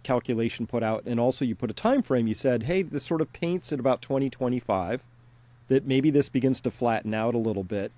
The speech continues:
Um, and, and it doesn't run out. Again, this is not like, "Oh, you know, the Permian slurping sounds and it's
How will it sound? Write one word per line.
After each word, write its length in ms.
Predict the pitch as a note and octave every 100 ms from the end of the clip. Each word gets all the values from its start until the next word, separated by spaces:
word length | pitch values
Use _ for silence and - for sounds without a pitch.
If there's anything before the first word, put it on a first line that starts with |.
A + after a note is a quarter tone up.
| -
Um, 400 | A2+ A2 G#2+ A2+
and, 200 | C3 B2 D#3
and 100 | D#3
it 60 |
doesn't 280 | G#3 G#3+ A3
run 220 | E3 D#3+
out. 220 | C#3 A2
Again, 240 | F#2+ A2 A#2
this 180 | B2 C3+
is 80 |
not 240 | B2 A#2+ A#2
like, 160 | A#2+
"Oh, 240 | D3 E3+ F3
you 140 | D#3
know, 80 | C#3
the 60 | B2+
Permian 480 | C#3+ C#3+ C#3 B2+
slurping 520 | A2 - C#3 C3 C3 A#2+
sounds 360 | B2 A#2+ A2
and 100 | G#2+
it's 120 | G2